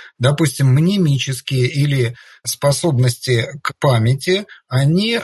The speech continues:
представляют собой процессы памяти, которые развертывались при решении, э, задач на запоминание, а потом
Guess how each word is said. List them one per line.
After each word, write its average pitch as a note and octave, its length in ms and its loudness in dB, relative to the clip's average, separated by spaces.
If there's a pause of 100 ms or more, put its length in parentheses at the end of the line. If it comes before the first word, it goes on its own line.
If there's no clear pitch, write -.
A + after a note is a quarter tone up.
представляют C#3 680 0
собой C#3 300 0
процессы C3+ 540 -2
памяти, A3 440 -2
которые C3+ 520 0
развертывались C3+ 800 0
при C3+ 220 0
решении, B2+ 680 0
э, A#2 200 0
задач C3+ 440 0
на C3 160 0
запоминание, C#3 920 -2
а B2+ 120 0
потом G3+ 540 -2